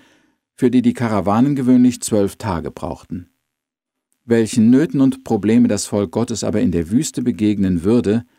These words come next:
daran hatte bisher noch niemand recht gedacht. Doch schon bald sahen sich die Juden und ihre Leiter ungeahnten Hindernissen und Schwierigkeiten gegenüber.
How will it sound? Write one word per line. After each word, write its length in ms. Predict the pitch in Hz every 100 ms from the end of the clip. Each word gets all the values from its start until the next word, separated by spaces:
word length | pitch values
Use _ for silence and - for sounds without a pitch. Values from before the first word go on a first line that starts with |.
| _ _ _ _
daran 320 | 110 120 117
hatte 180 | 110 104
bisher 320 | 95 95 98
noch 220 | 92 82 -
niemand 500 | 92 104 95 92 76
recht 260 | 78 -
gedacht. 600 | 98 87 69 - _ - _ _ _ _ _ _ _
Doch 140 | - 95
schon 200 | 101 95
bald 260 | 110 123
sahen 300 | 120 107 110
sich 200 | 104 98
die 140 | - 87
Juden 380 | 104 113 113 82
und 180 | 80
ihre 260 | - 92 85
Leiter 540 | 85 104 104 104 98 - -
ungeahnten 760 | 143 143 113 - 101 90 82
Hindernissen 640 | 85 120 117 101 90 - -
und 160 | 120 -
Schwierigkeiten 720 | 104 95 73 - 65 - 69
gegenüber. 540 | 76 - 78 - 82